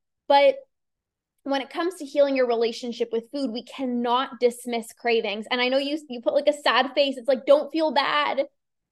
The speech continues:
Don't feel bad for wanting those foods." Like, go and have it. This is your permission slip to go and have it because you are going to feel way more satisfied.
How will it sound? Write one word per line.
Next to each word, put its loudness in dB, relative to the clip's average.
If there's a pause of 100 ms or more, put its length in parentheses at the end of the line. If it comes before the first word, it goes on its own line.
(260)
Don't 6
feel 0
bad 2
for 2
wanting 0
those -2
foods." -6
Like, -4
go 6
and -2
have -4
it. -6 (720)
This 0
is -2
your 0
permission -2
slip -4 (440)
to 2
go 8 (100)
and 0
have 0
it -2
because 0
you -4 (240)
are 6
going 0 (440)
to -4
feel 4
way 4
more -4
satisfied. -4